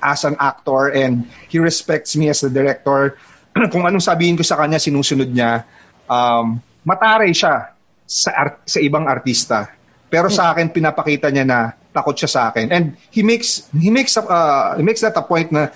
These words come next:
nakikita ng mga ibang cast na pagdating sa akin, uh, takot siya para ma-, ma-, ma-establish yung, yung, yung positions, kumbaga. And I appreciated that coming from, from a theater veteran, no? Pero yun nga, um,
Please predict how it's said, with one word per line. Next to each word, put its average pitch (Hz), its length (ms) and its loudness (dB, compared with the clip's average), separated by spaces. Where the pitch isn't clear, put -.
nakikita 175 560 0
ng 175 80 2
mga 165 280 2
ibang 156 240 0
cast 135 420 -2
na 123 380 0
pagdating 175 480 0
sa 151 280 2
akin, 120 380 0
uh, 127 340 2
takot 147 240 0
siya 123 380 0
para 151 240 2
ma-, 139 320 2
ma-, 127 320 0
ma-establish 135 640 0
yung, 113 340 0
yung, 120 320 0
yung 131 320 0
positions, 127 560 -2
kumbaga. 113 420 2
And 120 220 0
I 123 240 2
appreciated 117 800 0
that 107 260 0
coming 123 320 0
from, 110 400 -2
from 104 460 -2
a 104 100 -2
theater 110 320 0
veteran, 101 480 -2
no? 98 160 -8
Pero 175 200 0
yun 202 120 0
nga, 147 100 2
um, 123 260 2